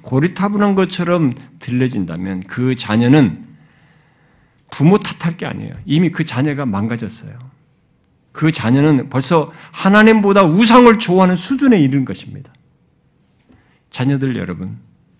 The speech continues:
여러분들이 하나님 얘기하는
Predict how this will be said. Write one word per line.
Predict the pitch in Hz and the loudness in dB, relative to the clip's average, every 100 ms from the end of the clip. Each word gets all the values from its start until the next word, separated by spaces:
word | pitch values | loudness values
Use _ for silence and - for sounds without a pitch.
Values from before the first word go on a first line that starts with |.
| _ _ _ _ _ _ _ _ _ _ _ - | _ _ _ _ _ _ _ _ _ _ _ 0
여러분들이 | 156 190 175 180 165 165 - | 4 4 4 2 0 -4 -10
하나님 | - 226 247 233 214 | 2 6 8 8 8
얘기하는 | 190 185 180 165 160 139 147 | 6 4 2 4 4 2 -2